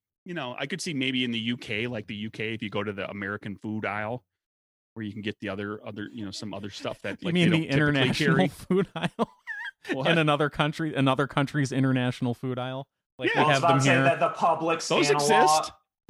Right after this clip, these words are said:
Speaker 3: Well, I was about to say, has Publix has their little, like, British food, like, uh, uh, section, like the Publix analog in the U K, like, with the little American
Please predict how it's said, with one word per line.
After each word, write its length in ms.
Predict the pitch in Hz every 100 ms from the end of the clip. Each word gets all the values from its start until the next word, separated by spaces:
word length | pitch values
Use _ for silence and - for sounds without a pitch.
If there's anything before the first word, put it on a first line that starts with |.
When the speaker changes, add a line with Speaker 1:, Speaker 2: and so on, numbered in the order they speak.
| 151 170
Speaker 3:
Well, 160 | 170
I 40 | 196
was 120 | 175
about 200 | 175 180
to 40 |
say, 140 | 196 165
has 180 | 156 -
Publix 440 | 165 156 175 -
has 200 | 180 165
their 100 | 143 151
little, 400 | 135 139 139 135
like, 420 | 127 123 117 -
British 580 | 120 110 120 120 120 -
food, 380 | - 110 110 98 _ _ _
like, 400 | 113 113 104 98 _ _
uh, 340 | 117 107 101 101 95 90
uh, 280 | 113 101 98 95
section, 760 | - 117 107 - 113 101 101
like 340 | 104 101 98 - _ _
the 120 | 160 160 113 -
Publix 480 | 156 127 123 113 -
analog 640 | 110 110 107 107 104 104
in 140 | 107 101
the 100 | 104
U 220 | 101 98
K, 420 | - 101 95 95 98
like, 160 | 95
with 120 | 101 98
the 60 |
little 300 | 98 95 95
American 640 | 92 90 87 90 98 92